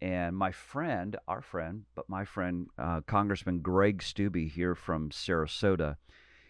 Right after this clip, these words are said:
he was on, uh, President Trump's plane,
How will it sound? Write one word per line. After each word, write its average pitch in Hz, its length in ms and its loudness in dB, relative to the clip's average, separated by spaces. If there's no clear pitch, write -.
he 147 220 -2
was 107 560 0
on, 92 500 0
uh, 85 180 0
President 92 540 0
Trump's - 460 -2
plane, 95 580 4